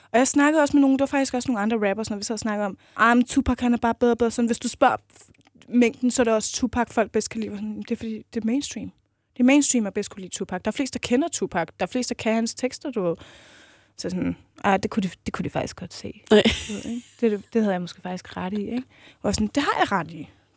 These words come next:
Speaker 1: Det, det har jeg."
Speaker 2: Øh, nu nævnte du hende her, den stakkels, øh, fan, som, øh, nok heldigvis bliver unblocket senere i dag,
Speaker 1: Ja, det gør hun.
Speaker 2: som havde skrevet til dig, men, øh, nu er vi ved de her forbilledagtige ting og sådan noget. Hvad er så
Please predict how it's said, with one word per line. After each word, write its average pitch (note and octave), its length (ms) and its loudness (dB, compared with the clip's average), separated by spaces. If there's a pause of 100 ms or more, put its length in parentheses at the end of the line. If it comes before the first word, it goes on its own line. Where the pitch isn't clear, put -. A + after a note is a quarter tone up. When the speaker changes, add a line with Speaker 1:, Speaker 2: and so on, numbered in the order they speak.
Speaker 1:
Det, E4+ 80 -12
det F4 80 -8
har G#4 120 -6 (400)
jeg." A3 220 2
Speaker 2:
Øh, G#3 60 0
nu A3 280 4
nævnte G#3+ 380 2
du C4 60 2
hende A3+ 240 4
her, G3+ 160 4
den G3 120 -2
stakkels, F#3+ 520 -2
øh, F#3 200 2
fan, F3+ 340 2
som, E3 380 0
øh, D#3 120 0
nok E3 220 2
heldigvis F3+ 500 0
bliver D3+ 220 2
unblocket D3 400 0
senere D3 360 0
i - 20 2
dag, C#3+ 180 0
Speaker 1:
Ja, D#3+ 200 2
det C3 80 -10
gør - 80 -14
hun. - 100 -16 (160)
Speaker 2:
som E3 200 2
havde D3 140 4
skrevet D3+ 380 2
til D#3+ 160 0
dig, E3 140 2 (160)
men, D3+ 320 2
øh, C#3 320 0
nu E3 200 0
er D#3+ 160 0
vi F3 40 0
ved F3+ 80 -4
de E3+ 60 0
her E3 60 -2
forbilledagtige D3 760 -2
ting D#3 240 -6
og D3 60 -6
sådan - 140 -4
noget. C#3+ 160 0
Hvad D#3 160 0
er F#3 40 -2
så D#3+ 440 0